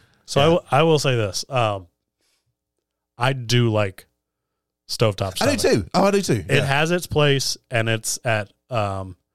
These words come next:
Speaker 1: the Thanksgiving potluck before you go on vacation
Speaker 2: Okay.
Speaker 1: for Thanksgiving.
Speaker 2: Yeah, other than
Speaker 1: Someone
Speaker 2: that.
Speaker 1: brings in some stovetop. It was easy, cheap, and it's good.
Speaker 2: And you divide
Speaker 1: And it's
Speaker 2: it,
Speaker 1: fun.
Speaker 2: yeah.
Speaker 1: Um, man, I, I had this one person,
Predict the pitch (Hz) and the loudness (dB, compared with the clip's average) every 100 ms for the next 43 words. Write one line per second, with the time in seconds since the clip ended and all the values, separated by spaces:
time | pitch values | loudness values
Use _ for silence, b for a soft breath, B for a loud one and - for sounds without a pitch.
0 | _ _ _ _ _ 117 123 117 - 110 | _ _ _ _ _ -2 -2 -2 -2 -4
1 | 104 - 110 101 95 - - 104 110 104 | -4 -2 -2 -2 -8 -8 -14 -8 -6 -4
2 | 98 98 98 98 - 98 101 101 110 113 | -4 -4 -4 -6 -6 -6 -2 2 2 2
3 | 107 95 98 117 110 107 101 92 104 98 | 0 0 2 2 2 -2 -6 -2 0 0
4 | 87 110 117 127 165 151 151 143 147 143 | -2 0 2 4 4 4 2 2 0 0
5 | 120 107 - 147 151 160 156 156 139 104 | -4 -4 2 2 2 2 2 2 0 -4
6 | 98 - 156 147 151 139 - 156 151 123 | -4 -2 -2 0 -2 -4 0 0 0 -4
7 | 107 101 117 202 135 - 101 85 82 82 | -6 -6 0 2 2 0 -4 -6 -8 -6
8 | 85 117 117 156 120 95 - _ 120 107 | -2 -2 2 2 2 -2 -14 _ -2 0
9 | 95 90 82 _ _ _ _ _ _ _ | -2 -8 -16 _ _ _ _ _ _ _
10 | _ _ _ _ _ _ - 117 123 156 | _ _ _ _ _ _ -2 2 2 -2
11 | 131 123 127 143 135 107 95 - _ _ | -2 -2 0 0 0 -4 -8 -14 _ _
12 | _ _ _ _ _ _ - 127 120 127 | _ _ _ _ _ _ -6 -2 -2 0
13 | 110 104 104 98 92 | -2 -2 -4 -6 -10